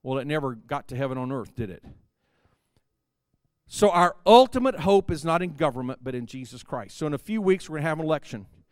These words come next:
Some people are gonna be happy, and some people are gonna be disappointed. Let me just say, to those who are happy, it's not gonna be as good as what you think. And to those that are sad, it's not gonna be as bad as what you think. Because you know what?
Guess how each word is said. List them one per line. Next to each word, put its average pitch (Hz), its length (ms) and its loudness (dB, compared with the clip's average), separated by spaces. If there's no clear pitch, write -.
Some 175 320 0
people 180 240 2
are 165 60 0
gonna 160 140 -4
be 156 80 -4
happy, 185 420 -6
and 131 160 -8
some 156 220 -4
people 151 180 -4
are 139 60 -6
gonna 135 120 -4
be 131 120 -6
disappointed. 131 560 -10
Let 143 100 -8
me 156 80 -2
just 151 240 -6
say, 135 280 -2
to 139 120 -6
those 165 320 0
who 160 100 -4
are 131 100 -4
happy, 202 540 -4
it's 170 220 -8
not 180 160 0
gonna 165 80 -4
be 165 120 -2
as 135 140 -6
good 151 180 -2
as 127 80 -8
what 135 160 -8
you 131 80 -14
think. 110 300 -16
And 175 140 -6
to 175 120 2
those 190 300 6
that 180 120 0
are 170 60 -2
sad, 214 480 2
it's 165 160 -6
not 175 160 -2
gonna 170 80 -6
be 170 140 -2
as 151 100 -4
bad 143 260 -2
as 120 80 -8
what 117 140 -6
you 110 80 -12
think. 110 320 -12
Because 180 280 2
you 202 80 4
know 214 120 8
what? 240 300 6